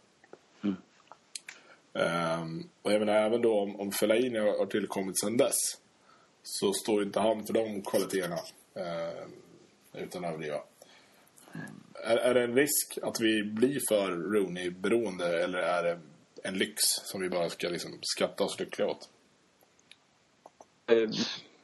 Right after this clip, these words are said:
Speaker 1: jag nämnde det lite kort tidigare och jag tycker det är, ehm, det är lite oroande att man, ehm, på något sätt står och faller på en spelare i alla fall. Så, alltså, klart att när han bidrar så är han jävligt bra och då lyfter hela laget och då gör vi superbra insatser oftast, liksom. Men han står för någonting,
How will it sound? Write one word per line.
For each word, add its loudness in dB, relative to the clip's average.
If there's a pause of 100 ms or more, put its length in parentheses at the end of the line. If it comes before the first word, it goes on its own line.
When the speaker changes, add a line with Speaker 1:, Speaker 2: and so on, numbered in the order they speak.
(280)
Speaker 1:
jag 2
nämnde 6
det 4
lite 2
kort 2
tidigare 6
och 6
jag 2
tycker 4
det 8
är, 4
ehm, 0 (200)
det 10
är 8
lite 4
oroande 6
att -2
man, 2
ehm, 2 (880)
på 6
något 6
sätt 8
står 6
och 6
faller 6
på 2
en 0
spelare 2
i 4
alla 0
fall. 2
Så, 4
alltså, 4
klart 6
att -4
när 4
han 4
bidrar 6
så 0
är 6
han 2
jävligt 2
bra 6
och 2
då 6
lyfter 2
hela 6
laget 4
och 0
då 6
gör 4
vi 2
superbra 4
insatser 4
oftast, 2
liksom. -4
Men 4
han 4
står 8
för 0
någonting, 4